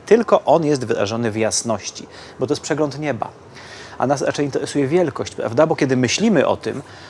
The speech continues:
ach, co byż to było, gdyby w Kraków odpukać w niemalowany kamień, rąbnęło coś, to raczej myślimy kategoriami wielkości, prawda? Co by było, gdyby rąbnęło w rynek coś, co ma sto metrów średnicy?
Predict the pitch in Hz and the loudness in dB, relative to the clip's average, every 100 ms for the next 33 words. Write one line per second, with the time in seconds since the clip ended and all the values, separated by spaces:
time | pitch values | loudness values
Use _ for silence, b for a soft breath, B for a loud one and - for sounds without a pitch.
0 | B 160 208 196 - - 202 175 170 - | B 4 4 4 -4 2 2 4 0 0
1 | 147 165 160 135 113 117 113 - - 131 | -2 2 6 4 4 -2 -4 -4 -2 0
2 | 131 - 120 - - - 117 - 139 - | 0 -2 -4 -4 -14 -6 -6 -4 -6 -2
3 | 120 113 - - - - 110 110 107 - | -2 -2 -6 -10 -20 -18 -14 -12 -12 -4
4 | 123 117 117 117 120 113 - 113 113 110 | 0 4 6 6 2 0 -2 -2 -2 -6
5 | - - - 113 123 127 110 131 131 120 | -10 -14 -6 2 2 2 0 2 4 4
6 | 113 107 - - 110 139 - - B B | 4 2 -4 -2 -2 -2 -6 -10 B B
7 | B 135 143 - 135 127 123 127 147 143 | B 0 0 0 0 0 -2 -2 -2 -4
8 | 139 95 98 110 143 180 220 - - 113 | -2 -2 -4 -2 -2 2 0 0 -8 -6
9 | 101 139 - 151 143 113 113 131 120 110 | 0 0 0 -2 0 0 0 -2 -2 -4
10 | 120 110 98 101 107 120 120 110 131 - | -4 -4 -6 -4 -2 -2 -4 -6 -6 -8
11 | 95 - 113 123 - - 151 127 104 - | -8 -6 -2 -2 -2 2 2 4 -2 -4
12 | 113 - - 120 160 139 107 | -8 -6 -6 -4 -4 -4 -4